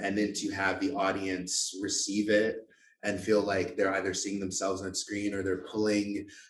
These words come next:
you know, things that they're like, "Oh, you know, we've been to that part of Fire Island," and,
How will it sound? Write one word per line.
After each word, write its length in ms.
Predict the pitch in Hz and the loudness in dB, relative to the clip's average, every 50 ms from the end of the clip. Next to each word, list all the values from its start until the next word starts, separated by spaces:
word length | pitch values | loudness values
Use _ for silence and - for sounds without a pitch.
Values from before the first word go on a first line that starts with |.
| _ - | _ -2
you 120 | 107 104 104 | 2 2 4
know, 280 | 101 104 101 101 98 | 4 2 2 2 0
things 600 | 90 92 - - - 110 104 104 101 98 101 - - | 0 -2 -8 -2 0 2 2 2 2 0 -2 -2 2
that 200 | 101 92 - - | 2 2 2 4
they're 180 | 104 98 98 | 4 4 4
like, 320 | 98 98 95 92 90 - - - | 6 4 2 0 0 -2 2 6
"Oh, 640 | 127 131 127 123 123 120 117 110 107 107 101 101 - | 8 10 12 12 12 12 12 12 10 8 6 2 0
you 140 | 113 113 110 | 0 2 4
know, 440 | 110 107 104 104 101 98 98 95 92 101 | 6 6 6 6 4 2 0 -2 0 2
we've 240 | 117 127 123 - | 4 4 4 6
been 160 | 123 113 107 104 | 6 6 6 6
to 100 | - - | 2 4
that 240 | 107 104 104 - - | 4 4 4 2 0
part 140 | 110 104 98 | 0 0 0
of 120 | 101 - | 0 -2
Fire 260 | - 104 104 101 98 - | 2 4 4 4 4 2
Island," 680 | 98 95 98 104 101 101 104 104 104 104 104 101 101 | 2 2 2 2 0 0 0 0 0 0 -2 -2 -2
and, 340 | 98 92 92 92 92 92 - | -2 -2 -2 -4 -6 -10 -18